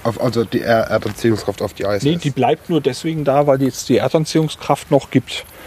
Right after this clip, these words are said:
Speaker 2: Also sonst wird sie ja geradeaus weiterfliegen.
Speaker 1: Ach so.
Speaker 2: Und, äh, die Umlaufbahn ist deswegen gekrümmt, weil die Erde kontinuierlich daran zieht.
Speaker 1: Hm.
Speaker 2: Und die würde normalerweise das Ding eben runterziehen, wenn's zu langsam ist.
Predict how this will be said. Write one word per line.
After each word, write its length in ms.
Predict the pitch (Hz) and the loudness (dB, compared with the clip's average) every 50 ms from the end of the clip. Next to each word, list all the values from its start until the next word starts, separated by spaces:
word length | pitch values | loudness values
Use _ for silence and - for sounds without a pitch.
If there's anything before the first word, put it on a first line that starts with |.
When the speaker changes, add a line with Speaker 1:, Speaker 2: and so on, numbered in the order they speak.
| - - - - - - | -20 -20 -20 -20 -12 -6
Speaker 2:
Also 200 | - 110 113 120 | -4 -2 -2 0
sonst 280 | 110 - 127 139 143 - | 2 2 2 2 2 0
wird 120 | 160 147 | -4 -4
sie 120 | - - 151 | 2 4 4
ja 80 | 139 | 4
geradeaus 580 | 131 - 113 127 139 139 107 - 139 147 - - | 4 4 4 4 4 4 4 2 2 0 2 2
weiterfliegen. 640 | 117 120 - 175 170 - - - 214 214 240 294 269 - | 2 4 4 2 0 0 -2 -2 -2 0 -2 -4 -4 -6
Speaker 1:
Ach 60 | 113 104 - - | -10 -16 -16 -12
so. 80 | 76 | -4
Speaker 2:
Und, 300 | - 131 139 147 143 - - | 0 0 0 0 0 0 2
äh, 200 | 139 143 139 131 127 - | 4 6 4 4 4 2
die 100 | 135 123 | 0 2
Umlaufbahn 540 | 127 147 165 196 190 - - - 160 160 | 2 2 2 2 2 2 2 2 2 2
ist 180 | 156 139 - - | 0 -2 0 0
deswegen 340 | 139 135 - - 170 170 185 | 0 0 2 2 0 2 2
gekrümmt, 500 | 180 170 - - - 180 196 196 - - | 0 -2 0 2 2 2 2 0 2 4
weil 140 | 151 139 135 | 4 4 4
die 120 | 139 120 | 4 2
Erde 220 | 123 135 151 170 | 2 2 2 0
kontinuierlich 680 | 156 - - 160 170 - - 185 170 170 165 160 147 - | 0 0 0 0 0 0 -2 0 2 2 2 2 2 2
daran 340 | - 143 139 143 147 143 143 | 2 2 2 2 2 0 0
zieht. 500 | - - - 139 - - - - - - - _ - - - | -2 -2 -2 -2 -2 -2 -4 -8 -12 -14 -16 _ -20 -20 -16
Speaker 1:
Hm. 180 | - 113 120 127 135 - - - | -14 -14 -14 -14 -16 -10 -6 -4
Speaker 2:
Und 140 | 151 143 | -2 -2
die 120 | - 143 123 | 0 2 4
würde 220 | 131 151 180 180 | 4 4 4 4
normalerweise 680 | 165 147 127 127 123 127 151 175 170 160 151 147 156 | 4 4 4 4 4 4 2 4 4 4 2 2 2
das 200 | 147 147 135 - | 0 -2 -2 -2
Ding 140 | - 160 165 | -2 -4 0
eben 200 | 139 160 135 131 | 2 2 2 2
runterziehen, 720 | 120 123 127 143 160 185 185 180 - - - 196 196 180 | 2 2 2 2 4 2 0 0 0 -2 -2 0 0 2
wenn's 240 | 151 139 147 - - | 0 0 0 -2 -4
zu 100 | - - | -2 0
langsam 420 | 117 110 117 139 151 165 170 180 | 2 2 2 2 2 2 0 0
ist. 300 | 196 226 247 - - - | 0 -2 -4 -4 -6 -8